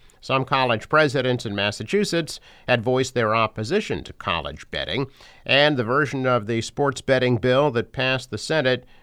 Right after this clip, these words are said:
did not allow people to wager on college athletics.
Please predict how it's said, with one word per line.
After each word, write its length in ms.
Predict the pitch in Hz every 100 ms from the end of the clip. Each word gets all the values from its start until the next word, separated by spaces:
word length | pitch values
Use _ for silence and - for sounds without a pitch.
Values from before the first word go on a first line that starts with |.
| _
did 180 | 120 117
not 260 | 117 127 143
allow 280 | 127 117
people 340 | 113 131 123 120
to 80 | 113
wager 640 | 107 127 127 117 113 113 -
on 280 | 113 127 123
college 540 | 123 110 107 107 -
athletics. 800 | - 98 - 131 131 85 - -